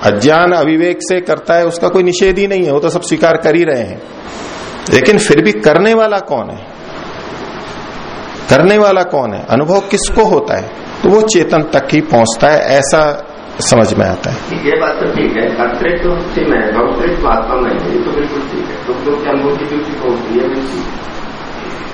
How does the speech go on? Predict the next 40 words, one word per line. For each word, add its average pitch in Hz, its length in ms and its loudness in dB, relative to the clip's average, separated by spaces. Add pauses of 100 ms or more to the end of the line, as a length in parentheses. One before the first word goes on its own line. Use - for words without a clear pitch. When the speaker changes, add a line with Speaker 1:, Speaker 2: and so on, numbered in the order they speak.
Speaker 2:
लेकिन 127 280 -2
जो 135 100 -2
उससे 127 440 -4
प्रभावित - 680 -2
होने 156 200 0
वाली 143 260 -2
बात 135 280 -2
है, - 60 -8
सतरज 131 640 -4
का - 240 -4
प्रभाव 110 560 0
पड़ 113 100 -2
रहा 113 200 0
है - 100 -4
उससे, 220 320 -4 (460)
शुद्ध - 200 0
रूप 165 300 0
में 156 100 0
आत्मा - 320 -2
में - 180 0
प्रभाव - 320 -2
नहीं - 160 -4
पड़ता - 340 -10
है। - 1300 -10
Speaker 1:
जी, 90 120 2 (280)
वो 170 160 6
इस 180 240 4
रूप 208 240 4
में 208 120 4
तो 208 120 2
ठीक 175 320 2
है 127 200 4
कि 190 300 -2
आत्मा 170 540 2
में 180 300 0
कोई 185 160 0
परिवर्तन 208 600 2
नहीं 208 200 0
होता 117 260 -4
है 85 80 -10